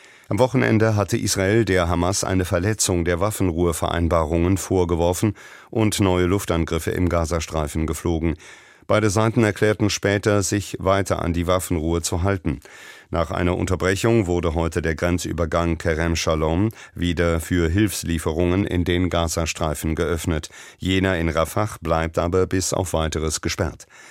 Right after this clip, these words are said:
In Ägypten trafen sich Unterhändler, um über nächste Schritte zu verhandeln.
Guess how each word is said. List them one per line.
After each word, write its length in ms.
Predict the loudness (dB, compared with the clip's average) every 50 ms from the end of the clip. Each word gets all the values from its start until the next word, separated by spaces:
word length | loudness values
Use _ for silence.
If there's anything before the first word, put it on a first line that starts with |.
| -20 -20 -20 -20 -20 -18 -6 0
In 180 | 2 4 4 4
Ägypten 540 | 2 2 2 2 0 0 _ 0 2 2 2
trafen 400 | 2 0 0 0 0 2 0 0
sich 320 | 0 0 -2 -2 -4 -4 -2
Unterhändler, 800 | -2 0 0 0 0 2 2 0 0 0 0 2 2 2 0 0
um 380 | 0 2 2 2 2 2 0 -2
über 220 | -2 0 0 0
nächste 340 | 0 0 -2 -2 -2 -4 -4
Schritte 400 | -2 -2 -2 -2 0 0 -2 -2
zu 220 | -2 -2 -2 -2
verhandeln. 680 | -2 -2 -2 -2 0 0 0 0 0 0 0 0 0